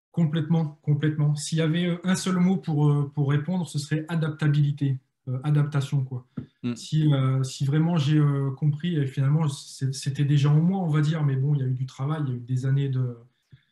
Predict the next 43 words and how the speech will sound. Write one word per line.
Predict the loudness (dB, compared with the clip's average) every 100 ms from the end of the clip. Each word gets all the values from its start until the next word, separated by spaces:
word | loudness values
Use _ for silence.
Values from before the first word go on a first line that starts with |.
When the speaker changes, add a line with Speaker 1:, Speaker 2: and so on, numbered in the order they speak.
| _ _ -2
Speaker 1:
voilà, | 0 0
c'est | -2 -2
savoir | 2 2 2
s'adapter. | 0 0 0 -2 -2 0
Et |
en | 0
fait, | 0 -4
par | -4
rapport | -4 -2 -2
à |
la | -2
situation | -2 -2 0 0
qu'on | 2 2
vit | 2
tous | 0 2
depuis | 2 2 2
deux | 4 4
ans, | 2
ben, | 2
ça | 2
a | 0
été | 0 -2
pareil, | 0 -2 -4
ça | -2
a | -4
été, | -2 -2
euh, | -2 -4 -10 -12 _
presque | -4 -2 -4
comme | 0 0
ça, | 0 -2
en | -2
fait, | -2 -2
de | 0
dire, | 0 0
bah, | 0 -4
c'est, | -4 -6 -2
bah, | -2
tiens, | 0 -2
je |
vais | -2
faire | -4 -4
d'autres | -4 -4
erreurs, | -8